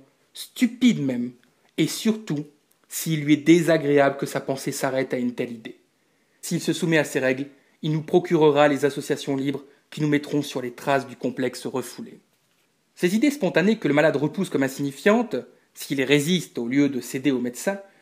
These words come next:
représentent en quelque sorte, pour le psychanalyste, le minerai dont il extraira le métal précieux par de simples artifices d'interprétation. Si l'on veut acquérir rapidement une idée provisoire des complexes refoulés par un malade,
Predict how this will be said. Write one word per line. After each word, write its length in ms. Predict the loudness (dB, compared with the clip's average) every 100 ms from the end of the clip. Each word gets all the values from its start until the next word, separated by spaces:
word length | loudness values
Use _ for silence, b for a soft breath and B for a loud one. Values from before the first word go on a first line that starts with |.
| b b
représentent 540 | 2 4 4 2 2 0
en 140 | 0
quelque 280 | 2 2 2
sorte, 400 | 0 0 0 0
pour 180 | 2 2
le 80 | -2
psychanalyste, 640 | -4 -2 0 -2 -4 -8 b b b 2
le 180 | 6
minerai 560 | 8 10 8 6 6 4
dont 240 | 2 -2
il 240 | -2 0 0
extraira 580 | 0 -2 0 2 4 4
le 80 |
métal 380 | 2 2 2 2
précieux 580 | -2 -8 -2 0 0 -4 B B B _
par 160 | 0 4
de 120 | 2
simples 480 | 2 2 4 2 -4
artifices 600 | -8 -8 -12 -8 -6 -2
d'interprétation. 800 | 0 0 -2 -4 -6 -6 -8 -14 -18 _ _ _ _ _ _ _ _ _
Si 140 | -2
l'on 100 | 0
veut 160 | 6 6
acquérir 380 | 4 2 2 2
rapidement 440 | -4 -4 -2 0
une 100 | -2
idée 160 | -2 -4
provisoire 580 | -4 -6 0 2 2
des 80 | 2
complexes 400 | -4 0 -2 -2
refoulés 400 | -6 -6 -2 -2
par 180 | -2 -4
un 60 | 0
malade, 420 | 4 4 2